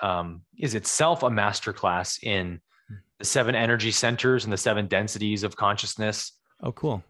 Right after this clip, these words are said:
Speaker 1: It just gives the most incredible breakdown of how the energy centers work, how they're balanced, how they're blocked, what they
Speaker 2: Hmm.
Speaker 1: represent, how they're activated.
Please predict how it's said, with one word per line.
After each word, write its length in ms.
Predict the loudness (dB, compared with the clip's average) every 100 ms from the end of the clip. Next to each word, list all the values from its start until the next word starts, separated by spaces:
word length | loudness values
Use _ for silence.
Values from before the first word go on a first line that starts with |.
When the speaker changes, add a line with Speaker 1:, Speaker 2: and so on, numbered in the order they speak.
| _ _ -2
Speaker 1:
It 300 | -2 -2 -2
just 360 | 0 2 0 0
gives 220 | 0 0
the 80 | 2
most 240 | 2 2
incredible 680 | -4 -4 -2 2 4 4 0
breakdown 640 | 2 0 0 2 2 2
of 180 | 0 -2
how 220 | 2 2
the 140 | 4
energy 260 | 0 0 0
centers 420 | -2 -2 -4 -4
work, 320 | 0 2 2
how 180 | 0 0
they're 120 | 0
balanced, 520 | 0 2 4 2 0 -2
how 80 |
they're 120 | -2 0
blocked, 520 | 4 4 4 0 -10 _ _ -4
what 180 | 0 2
they 100 | 2
Speaker 2:
Hmm. 60 |
Speaker 1:
represent, 760 | 2 0 -4 2 2 2 -2 -8 _ _ _ _
how 140 | 2 4
they're 140 | 4
activated. 720 | 2 0 0 0 2 0 -2